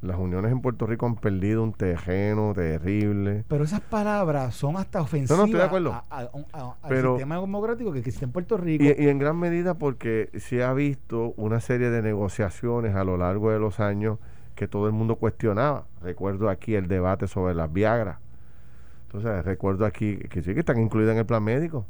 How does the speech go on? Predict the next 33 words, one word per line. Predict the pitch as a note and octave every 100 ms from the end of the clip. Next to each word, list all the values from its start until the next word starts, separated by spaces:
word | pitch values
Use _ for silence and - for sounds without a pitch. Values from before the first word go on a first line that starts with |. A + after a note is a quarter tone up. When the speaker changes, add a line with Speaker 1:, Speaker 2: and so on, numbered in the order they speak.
| -
Speaker 2:
Ujú. | G2+
Speaker 1:
Recuerdo | A2+ F#3+ G3
aquí | A2 - A2
los | G2+
debates | A2 G#2 A2 B2 B2+
de, | A2+ G2+ F#2+
de | F2 G2 F#2 F#2 F2 - - - - -
algunas | G#2 G#2 A#2+
cláusulas | - A#2 G#2 A#2 A2+
en | G#2+
la |
Autoridad | G#2+ A2 G2+ G#2
de | A2
Energía | G#2
Eléctrica, | G#2+ B2 D#3 C#3 F#2+
que, | F2+
por | F2+
ejemplo, | F2 G2 G#2+ A#2
si | G#2+ G2
tú | - G#2+ A2 - -
te | B2
jubilabas, | G#2 B2 B2+ A2 G2 A#2 C#3+ - - - - - - -
la | A2 G#2+
primera | A2 G2+ G#2
oportunidad | A#2 A#2 F#2+ G#2+ G2+ G#2
de | A2
empleo | G#2 G#2+ G#2
era | G#2+ G2
para | G2
un | G2
familiar | F#2+ G#2+ G2 G2
tuyo | F2 G#2 G2+
directo. | F#2 F#2 C3 -